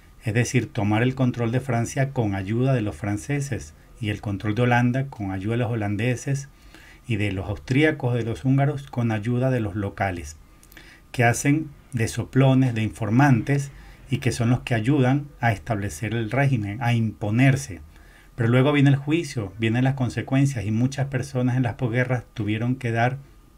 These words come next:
la cara por haber colaborado con la ocupación nazi, sometiendo a sus propios hermanos, a sus propios coterráneos. Nuestra Iglesia Católica está invadida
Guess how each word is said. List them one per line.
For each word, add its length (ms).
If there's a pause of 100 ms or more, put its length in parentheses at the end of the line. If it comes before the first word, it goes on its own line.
(540)
la 200
cara 380 (600)
por 180
haber 340 (140)
colaborado 640
con 140
la 80
ocupación 520
nazi, 380
sometiendo 1000
a 120
sus 180
propios 440
hermanos, 500
a 40
sus 180
propios 460 (440)
coterráneos. 920 (920)
Nuestra 260
Iglesia 340
Católica 600
está 460
invadida 640